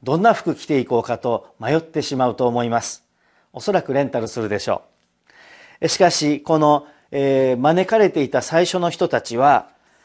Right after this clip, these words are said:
彼らは気にもかけず、あるものは畑に、別のものは商売に出て行きというふうに、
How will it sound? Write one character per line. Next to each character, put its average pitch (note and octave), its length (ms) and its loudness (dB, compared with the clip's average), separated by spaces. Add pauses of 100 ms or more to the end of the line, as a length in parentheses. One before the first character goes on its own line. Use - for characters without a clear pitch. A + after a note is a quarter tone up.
(460)
彼 A3 240 4
ら D#3 160 6
は A2+ 300 4 (140)
気 - 160 -8
に G3 100 0
も G#3+ 160 2
か C3+ 160 -4
け B2+ 160 -2
ず、 G#2 240 -8 (140)
あ C#3+ 120 0
る G3 120 6
も D#3 120 4
の B2 140 2
は G#2+ 140 6
畑 A#2+ 420 -4
に、 A#2 240 -10 (260)
別 C3+ 300 -2
の F#3+ 100 4
も F#3 140 4
の D#3 120 2
は A2 280 2
商 A#3 340 4
売 D#3+ 220 2
に A#2 160 -8
出 D3 140 -2
て D3 120 -2
行 B2 180 -2
き G3+ 220 -12 (140)
と D3 140 2
い C3 60 0
う B2+ 60 0
ふ A#2+ 180 -6
う G#2 60 -6
に、 D#3+ 240 -6